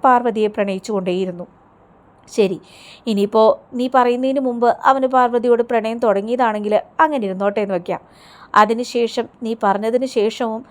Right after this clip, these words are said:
പാർവതി നിനക്കുള്ളതാണ്, നിനക്ക് തന്നെ കിട്ടുമെന്ന് എത്രയോ തവണ പ്രിയൻ നിന്നോട് പ്രോമിസ് ചെയ്തു. എന്നിട്ടും അവൻ അവസാനം പാർവതിയെ അടിച്ചുകൊണ്ടുപോയി.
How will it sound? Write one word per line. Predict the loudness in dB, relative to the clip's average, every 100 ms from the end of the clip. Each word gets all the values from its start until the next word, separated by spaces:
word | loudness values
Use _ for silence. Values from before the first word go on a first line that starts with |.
| _ _ 2
പാർവതി | 2 2 -2 -4 -2
നിനക്കുള്ളതാണ്, | 0 2 2 2 2 0 0 -4
നിനക്ക് | -6 -2 0
തന്നെ | 2 0
കിട്ടുമെന്ന് | -2 -2 -2 -4 -8 _ _
എത്രയോ | -2 2 2 2 2
തവണ | 2 0
പ്രിയൻ | -2 0 0
നിന്നോട് | -2 -2 -4 0
പ്രോമിസ് | -2 -2 -2
ചെയ്തു. | -2 -2 -6 _ _ _ -20 -4 -2
എന്നിട്ടും | 0 -2 -2 -4 -10 -20 -2
അവൻ | 2 2 2 -6 _ _ _ _ _ 2
അവസാനം | 2 2 0 0 0
പാർവതിയെ | 2 2 0 0
അടിച്ചുകൊണ്ടുപോയി. | 0 -2 -6 -6 -4 -6